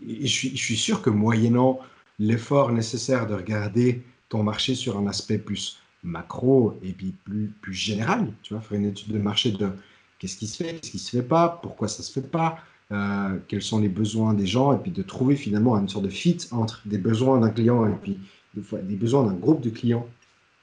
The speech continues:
avec une perception donnée de valeur et ce que toi tu peux donner, je suis quasiment certain que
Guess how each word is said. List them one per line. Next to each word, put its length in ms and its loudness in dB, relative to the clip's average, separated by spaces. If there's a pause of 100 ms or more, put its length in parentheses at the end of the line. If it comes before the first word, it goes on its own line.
(420)
avec 240 -2
une 140 0
perception 640 2
donnée 440 4 (320)
de 120 -6
valeur 420 2 (540)
et 320 4
ce 100 -12
que 80 -4
toi 140 -4
tu 160 -10
peux 100 -6
donner, 240 2
je 100 0
suis 280 -6
quasiment 420 2
certain 440 0
que 280 4